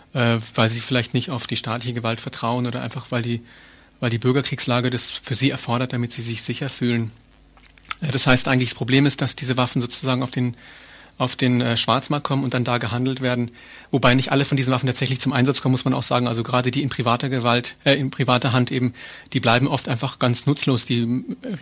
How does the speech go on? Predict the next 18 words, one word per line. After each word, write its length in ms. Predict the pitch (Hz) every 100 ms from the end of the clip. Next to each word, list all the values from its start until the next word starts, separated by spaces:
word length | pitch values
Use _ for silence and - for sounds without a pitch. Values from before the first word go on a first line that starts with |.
| -
also 300 | 123 120 107 -
überdauern 400 | - 123 120 127
vielleicht 240 | 135 135 -
vierzig, 280 | 135 - -
fünfzig 340 | 135 - -
Jahre 240 | 123 127
und 80 | 131
danach 220 | 123 123
sind 160 | - 127
sie 80 | 131
einfach 260 | 123 131
dann 300 | - 127 123 - - - - -
zu 140 | -
alt, 220 | 151 127
um 40 | 131
benutzt 300 | 127 127 -
zu 120 | 123
werden. 260 | 120 120